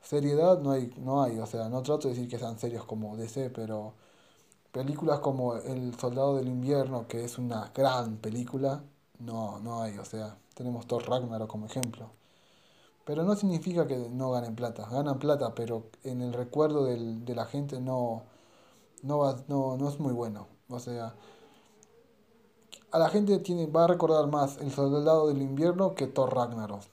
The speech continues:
aunque sea divertida ahora y todo eso. Y en sus series,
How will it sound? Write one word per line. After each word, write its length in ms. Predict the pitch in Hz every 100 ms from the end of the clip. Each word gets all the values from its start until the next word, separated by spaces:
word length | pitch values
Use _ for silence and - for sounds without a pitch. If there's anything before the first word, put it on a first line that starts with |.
| _
aunque 640 | 123 123 120 120 117 113 - - -
sea 140 | 156
divertida 520 | 151 143 135 147 139
ahora 400 | 123 143 170 165
y 60 | 127
todo 220 | 123 120
eso. 180 | 117 - - - _ _ _ _ _
Y 160 | - 160
en 140 | 175
sus 240 | 170 165 -
series, 720 | 214 190 147 127 123 117 -